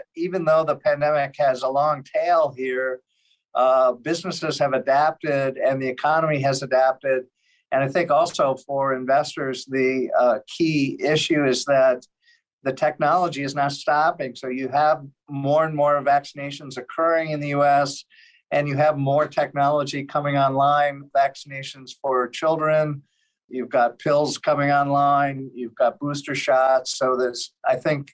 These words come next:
the best bet is the pandemic will continue to come under better and better control going forward. And that's going to fuel, uh, continued U S growth, driven in part by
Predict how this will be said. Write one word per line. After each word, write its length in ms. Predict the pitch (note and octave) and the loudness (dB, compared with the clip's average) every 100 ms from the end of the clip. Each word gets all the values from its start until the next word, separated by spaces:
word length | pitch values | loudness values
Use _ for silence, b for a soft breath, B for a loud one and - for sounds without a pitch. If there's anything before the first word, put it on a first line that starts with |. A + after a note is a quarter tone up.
| _ | _
the 120 | C3 | -6
best 340 | A#2+ D3 D#3 - | 0 0 0 0
bet 240 | C#3 C3+ | 2 2
is 160 | C3 - | -2 -6
the 80 | A#2+ | -4
pandemic 440 | C#3 C3+ C#3 C3 | -2 -2 -4 -4
will 120 | B2 | -6
continue 420 | - C#3+ C#3 F3 | -4 -8 -2 0
to 100 | C#3+ | 0
come 180 | C#3 C#3+ | -2 0
under 180 | C3 B2 | 0 2
better 220 | C3 C3+ | 2 2
and 80 | B2 | 2
better 180 | B2 A#2 | 0 -2
control 380 | A#2+ - C#3+ C3 | -12 -2 0 0
going 240 | B2+ A2+ - | -4 -6 -2
forward. 580 | G3+ G#3 E3+ D3 D3 C#3 b b b b b | 2 4 4 2 0 -4 b b b b b
And 160 | C#3 D3 | -2 2
that's 200 | D#3 - | 0 0
going 260 | D3+ C#3+ | -2 -2
to 160 | C3 B2+ | -2 -4
fuel, 720 | - C#3+ C3+ C#3 C3 C3 B2+ | -4 -4 -2 2 2 2 2
uh, 380 | B2+ B2+ B2 A#2+ - | 4 4 4 2 -2
continued 560 | D3 C#3 D#3+ D3 C3+ C3+ | -10 -6 -4 0 0 2
U 160 | C3+ | 2
S 160 | B2+ - | 0 -2
growth, 420 | C#3 B2+ A2+ - _ | 0 0 0 -6 _
driven 440 | C#3 C#3 C3+ B2 _ _ | -4 -2 -2 -6 _ _
in 160 | C#3+ C#3 | -4 -2
part 400 | C#3+ C#3 B2+ C3 | 2 2 2 2
by 400 | B2 B2+ A#2+ | 2 4 4